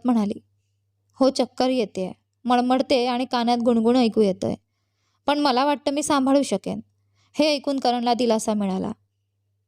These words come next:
"बरं आहे मायरा, आपण हळूहळू पुढे जाऊ. एलाने सांगितल्याप्रमाणे एका वेळी एक पाऊल टाकायचं आहे, घाई करायची नाही." मायराने डोळे मिटून मान हलवली.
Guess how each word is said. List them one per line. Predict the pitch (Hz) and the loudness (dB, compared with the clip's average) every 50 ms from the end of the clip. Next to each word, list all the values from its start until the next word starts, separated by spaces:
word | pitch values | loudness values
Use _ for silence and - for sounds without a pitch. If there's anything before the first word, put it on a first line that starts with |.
| _ _ | _ _
"बरं | 233 226 233 233 226 | 0 0 2 2 0
आहे | 226 214 220 | -2 -2 -4
मायरा, | 208 208 196 196 190 - - - _ _ _ _ _ _ _ _ _ _ | -4 -4 -4 -4 -6 -6 -10 -16 _ _ _ _ _ _ _ _ _ _
आपण | - 262 247 311 330 | -4 -2 0 0 0
हळूहळू | 294 294 277 285 277 294 311 320 | 2 2 2 4 4 2 2 0
पुढे | 302 311 285 262 254 | 2 2 2 2 2
जाऊ. | 214 220 190 - - - _ _ _ _ _ _ _ _ _ _ _ | 2 0 -2 -4 -8 -18 _ _ _ _ _ _ _ _ _ _ _
एलाने | 240 277 285 302 320 349 | 0 0 0 0 -2 -2
सांगितल्याप्रमाणे | 339 370 330 277 262 269 - 277 302 285 311 294 294 294 277 247 262 | 0 0 2 2 2 0 2 0 0 0 0 0 0 0 0 0 0
एका | - - - - - 277 | 0 0 -2 0 0 0
वेळी | 277 285 269 277 | 0 2 2 2
एक | 277 269 _ | 0 0 _
पाऊल | - 254 247 254 | -2 -2 0 0
टाकायचं | 233 262 240 - 220 220 - - 240 | -2 -2 -4 -2 -6 -6 -2 -2 0
आहे, | 202 196 196 - _ _ _ _ _ - | 0 0 -4 -8 _ _ _ _ _ -4
घाई | 220 254 247 254 | 0 2 2 2
करायची | 240 240 240 226 214 214 - - | 2 2 0 0 -2 -4 -6 -4
नाही." | 262 262 220 208 - - _ _ _ _ _ _ _ _ _ _ _ | -4 -2 -4 -4 -6 -10 _ _ _ _ _ _ _ _ _ _ _
मायराने | 226 247 233 233 226 240 233 240 | -2 0 0 2 0 0 0 0
डोळे | 233 240 247 233 233 | 2 2 2 2 2
मिटून | 240 240 214 - 233 226 | 0 0 0 0 0 2
मान | 220 214 208 247 | 2 0 2 2
हलवली. | 269 269 233 214 208 208 196 220 | 2 2 2 2 2 0 -2 -6